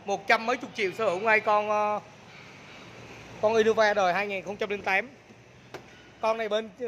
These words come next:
bên, ờ, ông anh ông bán một trăm chín mươi triệu á. Anh chị mua thì Trần Anh, ờ, nói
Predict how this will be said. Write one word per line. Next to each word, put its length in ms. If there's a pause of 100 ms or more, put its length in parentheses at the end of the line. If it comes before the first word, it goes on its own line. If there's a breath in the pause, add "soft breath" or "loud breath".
(460)
bên, 340
ờ, 420
ông 160
anh 120
ông 140
bán 240
một 160
trăm 140
chín 180
mươi 140
triệu 200
á. 80 (840)
Anh 160
chị 220
mua 280
thì 60
Trần 120
Anh, 200
ờ, 260
nói 240